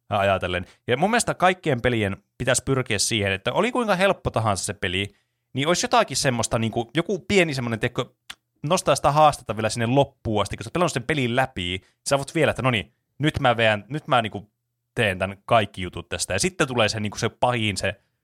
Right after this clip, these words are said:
niinku, missä pitää pistää hampaat irveet, että sä pääset sen läpi. Se jotenkin, niinku, siitä tulee aina hyvä fiilis sitten lopussa, ja se motivoi sit siihen vetämään se täydellisesti läpi sen pelin.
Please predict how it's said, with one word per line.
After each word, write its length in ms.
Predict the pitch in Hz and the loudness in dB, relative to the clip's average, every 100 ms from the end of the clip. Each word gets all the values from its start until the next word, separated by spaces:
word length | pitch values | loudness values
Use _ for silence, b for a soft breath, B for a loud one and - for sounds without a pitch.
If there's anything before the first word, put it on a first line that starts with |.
| _ _ _ - | _ _ _ -6
niinku, 240 | 104 90 | -4 -4
missä 260 | 95 98 101 | -6 -6 -6
pitää 240 | 95 104 | -2 -2
pistää 260 | 98 - 107 | -2 -2 0
hampaat 420 | 110 107 92 - - | 0 0 -2 -4 -6
irveet, 340 | 101 87 85 | -6 -4 -4
että 80 | 82 | -4
sä 80 | 98 | -6
pääset 240 | 90 - | -6 -6
sen 160 | 95 90 | -4 -4
läpi. 280 | 85 85 85 | -4 -6 -4
Se 140 | 151 | -2
jotenkin, 340 | 170 151 117 113 | -2 -2 -4 -6
niinku, 300 | 107 110 b b b _ _ - | -4 -6 b b b _ _ -6
siitä 220 | 208 190 | -2 0
tulee 220 | 139 120 | 2 4
aina 200 | 110 110 | 4 4
hyvä 280 | 95 117 101 | 0 2 2
fiilis 420 | 87 95 87 90 | 2 -4 -4 -6
sitten 280 | 98 - 90 | -6 -6 -4
lopussa, 340 | 90 - 90 92 | -4 -4 -4 -2
ja 40 | |
se 120 | 101 | -4
motivoi 680 | 101 107 - 101 85 85 85 - _ _ | -4 -4 -2 -4 0 -2 -4 -8 _ _
sit 180 | - - | -12 -8
siihen 240 | 90 90 - _ - | -6 -6 -8 _ -6
vetämään 340 | 104 95 90 | -2 0 -2
se 80 | 90 | -8
täydellisesti 640 | - 90 90 87 92 - 87 | -2 -2 -2 -8 -8 -8 -8
läpi 220 | - 87 | -8 -10
sen 140 | 90 | -12
pelin. 240 | - - | -12 -12